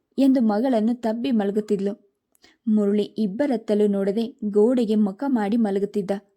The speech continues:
ತಾಯಿಯ ಪ್ರೀತಿ ಸಾನ್ನಿಧ್ಯ ದೊರೆತ ದಿನ ಪೂರ್ವಿ ಅತ್ಯಂತ ಸುಖಿ.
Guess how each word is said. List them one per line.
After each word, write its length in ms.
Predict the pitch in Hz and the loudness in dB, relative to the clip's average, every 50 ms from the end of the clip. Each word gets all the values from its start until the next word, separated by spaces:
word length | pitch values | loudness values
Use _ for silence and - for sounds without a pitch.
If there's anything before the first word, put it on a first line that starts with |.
| _ _ _ _ _ _ _ _ _ _ _ _ _ | _ _ _ _ _ _ _ _ _ _ _ _ _
ತಾಯಿಯ 380 | - 214 196 196 202 196 202 202 | -6 -4 -2 -2 -2 -2 -2 -2
ಪ್ರೀತಿ 480 | 202 - 202 202 202 - 208 202 - - | -2 -2 -4 -4 -4 -6 -8 -10 -10 -10
ಸಾನ್ನಿಧ್ಯ 640 | - - 240 214 226 269 277 262 220 185 220 226 220 | -8 -6 -4 -4 -2 0 0 0 0 -2 -2 -2 -2
ದೊರೆತ 300 | 202 208 202 208 208 214 | 0 -2 -2 -2 -2 -4
ದಿನ 240 | 208 196 208 214 233 226 | -4 -2 -2 -2 -2 -4
ಪೂರ್ವಿ 460 | 220 - _ 220 214 208 202 202 208 | -6 -8 _ -2 -2 0 0 -2 -4
ಅತ್ಯಂತ 600 | - - - 202 - - - 247 226 208 202 233 | -6 -6 -8 -8 -8 -8 -6 -4 -4 -4 -4 -6
ಸುಖಿ. 400 | 226 - 214 208 - 202 196 208 | -4 -4 -6 -4 -4 -6 -8 -8